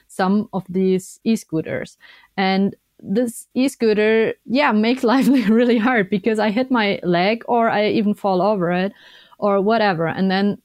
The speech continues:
yeah, when you start like that in the day and you know there's the whole day coming, then you're just like, "Okay, I'm gonna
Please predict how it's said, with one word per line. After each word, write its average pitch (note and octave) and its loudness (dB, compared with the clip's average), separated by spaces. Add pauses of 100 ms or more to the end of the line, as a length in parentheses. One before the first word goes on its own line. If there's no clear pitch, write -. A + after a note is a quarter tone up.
(200)
yeah, G#3 0
when G3 0
you G#3+ 2
start A3 0
like F3+ -2
that E3+ -2
in F3 -2
the E3+ 0
day G#3 0
and F#3 2
you F#3 2
know G#3+ 2
there's F#3+ -2
the G3 -4
whole G3 0
day F3 -2
coming, F#3 -2
then F3+ -2
you're F#3 0
just F3+ -8
like, F3+ -2
"Okay, G3+ -2
I'm G#3 0
gonna B3 -2